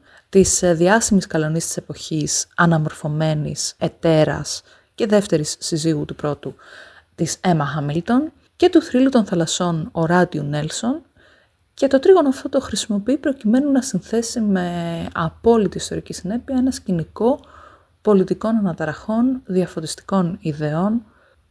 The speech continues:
αλλά και ιδεών της, ε, δοκιμιογράφου Σόνταγκ, περί αισθητικής, τέχνης, φιλοσοφίας, φεμινισμού, ηθικής. Είναι ένα βιβλίο, δηλαδή, που ισορροπεί μεταξύ λογοτεχνίας και δοκιμίου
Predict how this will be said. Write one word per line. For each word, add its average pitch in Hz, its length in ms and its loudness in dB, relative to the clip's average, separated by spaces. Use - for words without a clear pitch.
αλλά 196 600 4
και 190 160 -2
ιδεών 208 380 2
της, - 320 -2
ε, 208 140 2
δοκιμιογράφου 185 920 2
Σόνταγκ, 143 580 -4
περί 170 200 4
αισθητικής, - 840 -4
τέχνης, 226 680 2
φιλοσοφίας, 190 1080 -2
φεμινισμού, 180 1040 4
ηθικής. - 880 -2
Είναι 226 200 4
ένα 220 140 6
βιβλίο, 202 260 4
δηλαδή, 190 240 4
που 190 140 0
ισορροπεί 170 720 0
μεταξύ 160 800 -4
λογοτεχνίας 170 1120 -2
και 175 140 -2
δοκιμίου 165 640 -2